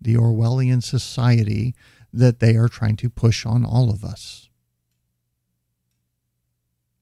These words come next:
This is what will be played at the rallies, just like is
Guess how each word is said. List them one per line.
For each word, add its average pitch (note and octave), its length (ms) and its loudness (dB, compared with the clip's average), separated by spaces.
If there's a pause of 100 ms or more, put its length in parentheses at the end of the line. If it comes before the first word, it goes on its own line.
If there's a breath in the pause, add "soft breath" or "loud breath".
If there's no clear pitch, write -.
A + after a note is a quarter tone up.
This - 200 -2
is A2+ 120 0
what B2 180 2
will B2 120 -2
be B2 140 0
played C3+ 440 2
at A#2+ 120 -4
the C#3 100 0
rallies, B2+ 840 -2
just - 240 -10
like B2 240 0
is G#2 260 -2